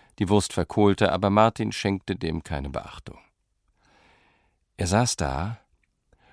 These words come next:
und starrte den etwas helleren, gelblichen und daneben den dunkelbraunen Senfkringel auf dem weißen Teller an.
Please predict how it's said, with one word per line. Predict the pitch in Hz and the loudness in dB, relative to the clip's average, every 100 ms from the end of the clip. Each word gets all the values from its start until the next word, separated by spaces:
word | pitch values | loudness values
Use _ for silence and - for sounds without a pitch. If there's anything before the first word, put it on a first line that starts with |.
| _ | _
und | - 87 | -6 -4
starrte | - 92 78 - 104 | -2 -2 -4 -2 -4
den | 95 85 | -2 -4
etwas | 90 - 82 - | -6 -6 -6 -6
helleren, | 120 110 82 60 64 | -2 -2 -2 -6 -8
gelblichen | 76 80 101 87 78 - 82 92 | -6 -6 -4 -6 -8 -8 -6 -6
und | 104 80 | -8 -8
daneben | 71 78 87 95 101 98 90 | -4 -2 0 0 2 2 0
den | 76 69 76 | -2 -8 -4
dunkelbraunen | 104 98 80 - 65 73 64 | -4 -4 -8 -6 -4 -2 -4
Senfkringel | 67 78 90 - - 87 80 80 78 | -6 -4 -6 -8 -10 -6 -6 -4 -6
auf | 50 - | -8 -10
dem | 73 65 | -10 -10
weißen | 64 69 - 85 | -10 -10 -10 -10
Teller | 92 80 64 58 | -8 -6 -6 -8
an. | 71 65 | -12 -14